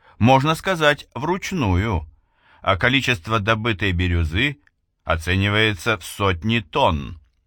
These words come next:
Но что удивительно, среди археологических находок, которые были сделаны в Кызылкумах и Хорезмском оазисе, украшения с бирюзой практически отсутствуют.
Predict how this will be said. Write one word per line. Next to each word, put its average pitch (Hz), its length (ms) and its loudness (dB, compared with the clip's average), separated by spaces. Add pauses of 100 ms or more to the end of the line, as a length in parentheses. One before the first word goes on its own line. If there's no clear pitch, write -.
(600)
Но 165 200 4
что 226 260 0
удивительно, 92 800 -6 (680)
среди 127 600 0
археологических 117 1160 0
находок, 90 680 -2
которые 113 460 -2
были 110 260 -4
сделаны 107 640 -2
в - 80 -20
Кызылкумах 104 960 -2 (320)
и 113 120 2
Хорезмском 107 1000 0
оазисе, 95 800 0 (680)
украшения 110 920 2
с 95 60 -2
бирюзой 85 800 -4 (540)
практически 143 640 0
отсутствуют. 101 880 -4